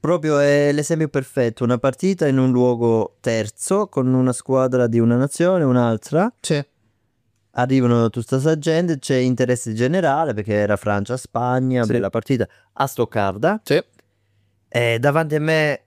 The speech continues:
Speaker 1: si alzavano ogni,
Speaker 3: Ogni volta.
Speaker 1: ogni azione di Lamine Yamal, perché ora è una star,
Speaker 2: Ah, sì.
Speaker 1: diciamo.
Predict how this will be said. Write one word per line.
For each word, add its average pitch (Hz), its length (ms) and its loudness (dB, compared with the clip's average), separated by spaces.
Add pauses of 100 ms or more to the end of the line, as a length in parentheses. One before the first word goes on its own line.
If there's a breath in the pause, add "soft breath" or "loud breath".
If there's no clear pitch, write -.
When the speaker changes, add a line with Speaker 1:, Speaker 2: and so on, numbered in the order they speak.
(160)
Speaker 1:
si - 220 -4
alzavano 127 760 2
ogni, 147 460 0
Speaker 3:
Ogni 120 240 -2
volta. 107 260 -10 (120)
Speaker 1:
ogni 165 340 2
azione 143 560 0
di 120 280 2 (960)
Lamine 117 360 2
Yamal, 120 320 2
perché 120 260 -4
ora 113 160 0
è 107 40 2
una 113 160 0
star, 131 340 0
Speaker 2:
Ah, 147 40 -2
sì. - 20 -4
Speaker 1:
diciamo. 135 600 -2